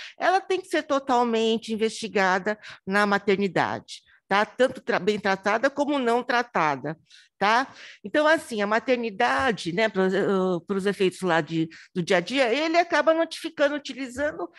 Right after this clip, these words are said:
a ficha de sífilis congênita, tá? Mas essa não é a criança. Quando a mãe é bem tratada adequadamente na gestação, ela é uma criança exposta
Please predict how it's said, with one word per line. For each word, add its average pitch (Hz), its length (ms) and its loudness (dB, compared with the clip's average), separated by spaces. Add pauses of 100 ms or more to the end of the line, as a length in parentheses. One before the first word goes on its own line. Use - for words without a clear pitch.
(180)
a 240 120 0
ficha 233 440 0
de 185 120 -8
sífilis 208 420 -8
congênita, 151 840 -4 (280)
tá? 240 280 2 (320)
Mas 254 300 2
essa 311 440 2
não 311 300 2
é 320 180 6
a 349 60 2
criança. 202 360 -2
Quando 262 280 -2
a 302 80 2
mãe 220 360 0
é 196 60 2
bem 254 220 -4
tratada 185 680 0 (500)
adequadamente 208 1300 2
na 240 280 2
gestação, 247 920 0
ela 247 220 2
é 262 40 0
uma 277 120 0
criança 277 500 -4
exposta 320 1040 2